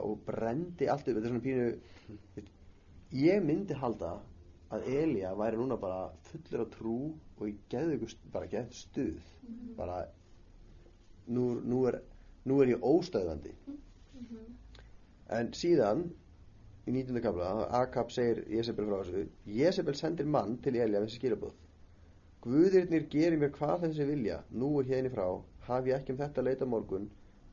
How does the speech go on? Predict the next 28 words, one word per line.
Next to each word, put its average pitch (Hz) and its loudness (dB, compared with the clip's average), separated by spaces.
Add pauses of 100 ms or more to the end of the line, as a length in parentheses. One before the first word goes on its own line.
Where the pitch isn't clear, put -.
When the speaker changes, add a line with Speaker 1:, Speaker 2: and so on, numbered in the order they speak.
Speaker 1:
fari 143 4
með 127 2
líf 147 -4
þitt 139 -2
líkt 127 -8
og 113 -2
líf 120 -4
eins 123 -2
af 117 -6
spámönnunum.“ 98 -2 (1300)
Elía 139 4
varð 120 0
hræddur, 143 -6 (640)
bjó 135 6
sig 165 -4
til 147 -6
ferðar 92 -2
og - -10
flýði 123 -4
til 117 -6
að 113 -6
bjarga - -2
lífi 120 -6
sínu. - -14 (2250)
Veist, - -10
hann 101 -4
er 107 0
nýbúinn 123 -2